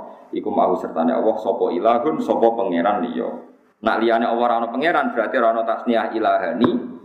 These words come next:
ya ora ana jamak napa? Alihah. Dieling-eling ini, pun sampean delok tengene kamu sasihan, ning gone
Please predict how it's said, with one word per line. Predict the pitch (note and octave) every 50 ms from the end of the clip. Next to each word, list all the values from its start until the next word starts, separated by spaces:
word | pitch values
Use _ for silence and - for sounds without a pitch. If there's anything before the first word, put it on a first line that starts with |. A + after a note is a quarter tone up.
| - - - _ _
ya | A2+ A2+ A2+
ora | G#2+ A2
ana | A2+ A2 -
jamak | - C#3+ E3+ F3 - -
napa? | A2+ A2+ - - - - - - - - - - - - - - _ -
Alihah. | - F2 F2 E2+ - - - - - - - - - - _ _ _ _ _ _ _ - _ _
Dieling-eling | - E2+ E2+ F2 F2+ F2+ F2+ F2 F2 E2+ -
ini, | - - F2
pun | - F#2+ F#2 F2 E2+ - - -
sampean | - F#2+ G2 G#2 G#2+
delok | - - G2 F#2+ F#2+ - -
tengene | F#2+ F#2 F2+ F2+ F#2+ F2+
kamu | F2+ F2+ F2+ F#2 F2
sasihan, | F2 F2 E2+ - - - - - E2+ E2 E2 E2+ E2 -
ning | - F#2 F2+
gone | F2+ F#2 F#2